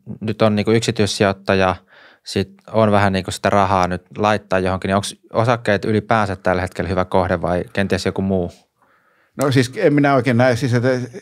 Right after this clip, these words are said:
Speaker 2: tällä he-, tällä, tällä hetkellä – olen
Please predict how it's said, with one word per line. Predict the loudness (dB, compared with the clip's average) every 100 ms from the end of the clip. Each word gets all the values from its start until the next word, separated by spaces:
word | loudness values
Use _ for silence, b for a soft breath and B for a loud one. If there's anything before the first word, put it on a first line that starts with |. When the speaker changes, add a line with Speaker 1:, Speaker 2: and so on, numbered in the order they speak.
| -18 -8
Speaker 2:
tällä | 0 2 2
he-, | 2
tällä, | 2 2
tällä | 2 2 4
hetkellä – | 2 0 0 2 2 -2 -16 _ b b b b b b _ 2
olen | 4 4